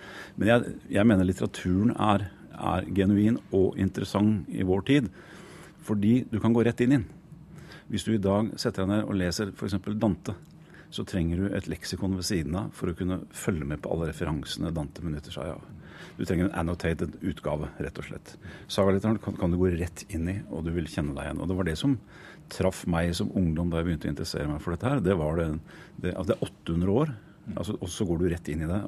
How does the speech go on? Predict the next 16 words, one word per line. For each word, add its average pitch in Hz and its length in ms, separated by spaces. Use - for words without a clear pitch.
og 78 240
du 90 140
kan 82 220
forholde 82 360
deg - 140
til 80 120
det 87 180
uten 92 440
noen 76 260
form 71 200
for - 220
forkunnskap. 80 500
Og, 110 440
eh, 98 220
den 107 400
broa 104 300